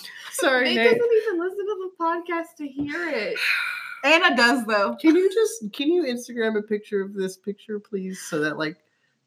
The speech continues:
Speaker 1: there's
Speaker 2: The
Speaker 1: a,
Speaker 2: day that this
Speaker 1: something to reference?
Speaker 2: episode uploads, post this picture.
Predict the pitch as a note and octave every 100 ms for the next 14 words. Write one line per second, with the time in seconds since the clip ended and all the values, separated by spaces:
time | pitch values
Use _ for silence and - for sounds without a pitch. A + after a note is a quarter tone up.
0 | - G#3+ A3+ G3+ A3 A3+ A#3 A#3 G#3+ G3
1 | A3+ G3+ E3+ G#3+ A3 - F3 A#3 A3+ G#3+
2 | - - F#3 A3+ A3 A#3+ A#3 A#3 - _
3 | _ - G#3 G#3+ - F#3+ F#3+ - E3+ -
4 | E3+